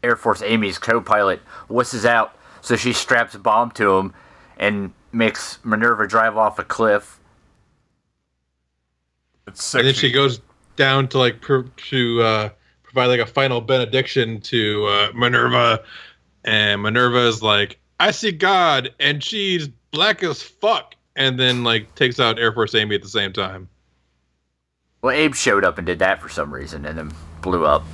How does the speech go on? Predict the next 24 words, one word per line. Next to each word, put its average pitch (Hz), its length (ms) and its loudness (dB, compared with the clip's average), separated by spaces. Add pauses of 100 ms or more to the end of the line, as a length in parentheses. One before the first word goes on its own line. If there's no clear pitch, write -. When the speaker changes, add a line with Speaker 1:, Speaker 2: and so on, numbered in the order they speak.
(400)
Speaker 2:
Because 160 340 -4
Speaker 3:
Oh, 170 120 0
Speaker 2:
God 147 160 0
Speaker 3:
yeah. 110 120 -2
Speaker 2:
is 87 60 -8
black. 90 360 -2 (640)
Speaker 1:
Mm-hmm, 98 260 -2
mm-hmm. 78 340 0 (2250)
So 139 180 -2
now 165 200 2
we're 165 120 -2
just 151 220 -2
down 139 320 2
to, 131 280 2
uh, 95 200 2 (180)
Mister 127 320 -2
Perfect - 600 -4 (1000)
and 107 100 -6
Frankenstein's. 95 1160 -2
Speaker 2:
Frankenstein. 85 920 -6 (280)
Speaker 1:
Doctor 110 320 0
Frankenstein. 90 1000 -4 (180)
Speaker 2:
Frankenstein. 98 640 -4
Speaker 3:
Crixus. 156 500 -6